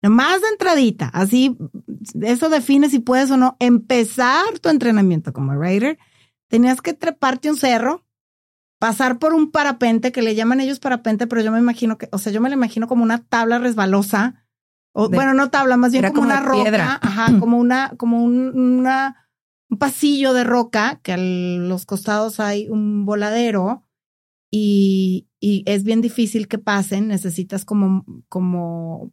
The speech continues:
Speaker 1: mucha concentración porque te vas al voladero y pues ya te moriste, te moriste, ¿no?
Speaker 2: Ya. Ujú.
Speaker 1: Y una vez que logras pasar ese parapente,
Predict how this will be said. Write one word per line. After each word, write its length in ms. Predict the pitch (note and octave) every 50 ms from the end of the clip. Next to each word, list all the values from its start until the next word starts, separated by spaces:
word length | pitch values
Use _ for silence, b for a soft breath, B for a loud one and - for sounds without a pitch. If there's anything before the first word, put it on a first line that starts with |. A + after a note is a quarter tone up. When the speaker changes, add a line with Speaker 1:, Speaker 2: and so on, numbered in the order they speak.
| _ _
Speaker 1:
mucha 960 | - F#3 G3 G3+ G#3 G3 G3+ - A3+ G#3+ G#3+ A3 A3+ A3+ A3+ A3 A3 G#3 G3+
concentración 680 | G3+ G#3 G3+ G3 G#3 G3+ G3 G3+ F#3+ F3 F3 G#3+ G3+ G3
porque 220 | G#3 A3+ A#3+ B3+ B3
te 160 | - G3 F#3
vas 260 | F3 D#3 D#3+ E3 -
al 80 | A#3 C4
voladero 440 | D4 D4 C#4 C4 A#3 A3 G#3+ G#3 G#3+
y 40 |
pues 160 | - - F3 -
ya 180 | E3+ D#3+ E3 - - _ _ _ _
te 80 | E3+
moriste, 340 | E3+ E3+ E3+ F#3 F#3+ - _ _
te 120 | - F3+
moriste, 260 | D#3+ D#3 D#3 - G3+
¿no? 80 | F3+ E3
Speaker 2:
Ya. 260 | D3+ C#3 D3 E3+ - -
Ujú. 160 | F3 E3 F#3 F#3
Speaker 1:
Y 80 | A#3 A#3+
una 180 | B3 C4 C4+
vez 180 | C#4 C#4 C4 B3+
que 140 | - C4 A#3+
logras 580 | A#3+ B3+ B3+ C4 B3+ B3 B3+ B3+ C4 C4 B3
pasar 600 | - - B3+ A#3+ A#3 - C#4 B3+ B3 B3 A#3+ B3 -
ese 240 | A3+ G#3+ F#3+ - A3
parapente, 840 | - - A#3 B3 C4 B3 D#4 D4 C#4 C4+ A#3+ B3 A3+ A#3+ D#4+ G4 _